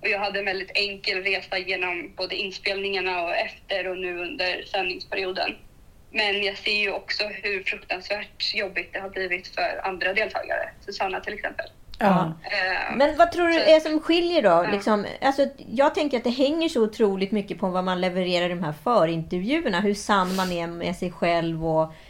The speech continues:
Speaker 3: kanske hur färdig man är och med vad man vill. Liksom. Och det är ju,
Speaker 1: Mm.
Speaker 3: och vad man har för idé om sig själv. Och det, jag, jag bara så här, för jag kan ju ändå se varför era resor blev så otroligt olika objektivt, liksom.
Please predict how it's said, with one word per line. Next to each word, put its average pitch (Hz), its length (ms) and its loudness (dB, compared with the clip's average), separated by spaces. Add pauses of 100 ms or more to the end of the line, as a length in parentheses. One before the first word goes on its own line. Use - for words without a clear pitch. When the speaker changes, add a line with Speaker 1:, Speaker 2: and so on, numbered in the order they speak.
Speaker 3:
kanske 214 260 2
hur 208 100 0
färdig 214 340 8
man 226 200 2
är 165 340 0
och 165 240 2
med 175 280 -2
vad 175 140 0
man 208 180 2
vill. 285 420 0
Liksom. - 400 -8
Och 208 240 0
det 226 120 -2
är 240 120 0 (100)
ju, 156 140 -4 (160)
Speaker 1:
Mm. 233 280 -12 (220)
Speaker 3:
och 208 200 -2
vad 226 100 2
man 208 120 4
har 208 120 6
för 208 140 -2
idé 233 520 2
om 190 420 0
sig 185 200 -2
själv. 156 360 -2
Och 196 80 -2
det, 202 260 0
jag, - 240 -4
jag 247 180 2
bara 247 140 4
så 240 100 0
här, 214 220 6
för 226 80 2
jag 208 140 4
kan 214 100 4
ju 220 60 4
ändå 214 240 2
se 262 500 2
varför 190 320 4
era 175 340 4 (200)
resor 190 600 0
blev 165 460 0
så 160 140 -8
otroligt 151 520 -6
olika 208 680 -2
objektivt, - 680 -2
liksom. - 240 -10